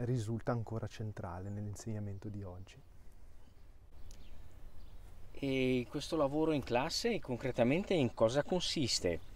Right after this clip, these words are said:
Speaker 2: Cioè, state portando avanti un progetto nella scuola media di Giubiasco, e che temi trattate?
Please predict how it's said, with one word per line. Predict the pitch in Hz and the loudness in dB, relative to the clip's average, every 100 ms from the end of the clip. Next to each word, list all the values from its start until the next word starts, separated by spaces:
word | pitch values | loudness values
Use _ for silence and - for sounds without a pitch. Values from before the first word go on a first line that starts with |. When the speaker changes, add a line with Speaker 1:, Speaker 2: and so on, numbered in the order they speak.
| - - - | -10 -10 -4
Speaker 2:
Cioè, | 98 | 2
state | - 104 123 | 4 6 4
portando | - 131 110 135 | 4 4 6 8
avanti | 117 - | 8 6
un | 135 | 2
progetto | 123 120 104 101 - 139 131 113 101 | 2 4 6 6 6 6 8 8 6
nella | 98 95 | 4 0
scuola | - 98 | 0 0
media | 95 92 87 | 0 0 -4
di | |
Giubiasco, | 82 85 110 107 - - 82 - - - - | -6 -2 0 0 -2 -4 -6 -6 -10 -10 -8
e | - | -4
che | - | -2
temi | - 147 131 | 2 4 8
trattate? | 120 - - - - | 8 8 6 0 4